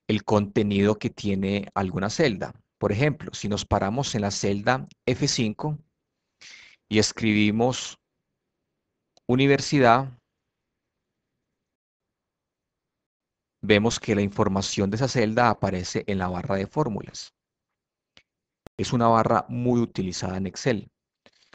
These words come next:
Luego, al lado izquierdo tenemos el cuadro de nombres, que nos va a permitir darle nombre a un conjunto de celdas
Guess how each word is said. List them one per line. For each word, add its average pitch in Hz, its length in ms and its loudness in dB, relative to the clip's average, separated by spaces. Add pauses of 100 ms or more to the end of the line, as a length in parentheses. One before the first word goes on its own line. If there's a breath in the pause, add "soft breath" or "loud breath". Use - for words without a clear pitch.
(140 soft breath)
Luego, 127 500 4
al 107 140 2
lado 120 140 6
izquierdo 143 480 0
tenemos 107 360 -2
el 101 140 -2
cuadro 98 340 0
de 110 60 0
nombres, 143 480 -4
que 107 140 -4
nos 101 120 -2
va 98 120 0
a - 60 -6
permitir 135 640 -2 (760)
darle 104 360 2
nombre 117 560 2 (400)
a 98 140 -4
un 98 140 -2
conjunto 123 500 0
de 131 80 4
celdas 117 640 -2